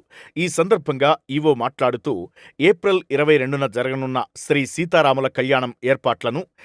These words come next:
వేగవంతం చేయాలని అధికారులను ఆదేశించారు. కళ్యాణం రోజున వచ్చే వేలాది మంది భక్తులకు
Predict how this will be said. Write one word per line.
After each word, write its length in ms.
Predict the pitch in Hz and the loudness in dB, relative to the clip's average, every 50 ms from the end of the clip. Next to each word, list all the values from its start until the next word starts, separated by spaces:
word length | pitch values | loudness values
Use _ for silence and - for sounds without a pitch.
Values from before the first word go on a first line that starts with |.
| - - _ | -20 -20 _
వేగవంతం 560 | - 110 - - 170 185 170 160 143 165 143 135 | 0 2 2 2 4 2 0 -2 -2 -2 -4 -4
చేయాలని 520 | - - 131 131 131 123 127 139 143 113 101 _ _ - | -4 -4 0 0 2 2 2 -2 -4 -6 -8 _ _ -4
అధికారులను 640 | 123 143 151 208 175 - 156 135 117 113 117 123 160 170 _ - | -2 -2 -2 -2 -2 2 2 2 2 2 -2 -4 -4 -6 _ 0
ఆదేశించారు. 760 | 120 143 165 175 156 - 139 131 117 - 135 127 120 110 98 - _ _ _ - - - - _ _ - | 2 2 4 2 0 0 -2 -8 -4 0 2 2 2 2 -2 -8 _ _ _ -20 -20 -20 -20 _ _ 0
కళ్యాణం 400 | 143 160 180 180 170 156 147 135 | 2 4 4 4 4 4 0 -2
రోజున 280 | 123 131 135 131 143 139 | -2 -4 -2 -2 -2 -2
వచ్చే 280 | 131 127 - - - 139 127 104 90 | -2 -4 -4 -2 -2 -2 -2 -2 -2
వేలాది 320 | 117 139 160 170 156 139 143 | -4 0 2 2 2 2 0
మంది 220 | 139 139 127 127 | -4 -4 -6 -6
భక్తులకు 500 | - - 120 - - 160 151 143 - | -6 -8 -10 -4 0 0 0 0 -2